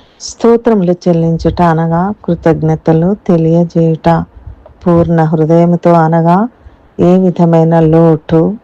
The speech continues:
లోపము లేకుండా అని అర్థం. ఎలాంటి కృత్రిమత్వం, అసహజం లేకుండా నిజాయితీగా ఉండడమే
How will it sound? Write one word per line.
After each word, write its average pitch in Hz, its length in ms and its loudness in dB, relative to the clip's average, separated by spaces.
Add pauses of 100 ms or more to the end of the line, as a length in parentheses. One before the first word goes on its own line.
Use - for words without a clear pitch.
(140)
లోపము 170 680 0
లేకుండా 160 800 -2 (480)
అని 170 260 2
అర్థం. 160 440 -2 (720)
ఎలాంటి 170 440 2
కృత్రిమత్వం, 175 1040 -2 (400)
అసహజం 160 840 -2 (260)
లేకుండా 165 720 0 (680)
నిజాయితీగా 190 920 0
ఉండడమే 170 720 -2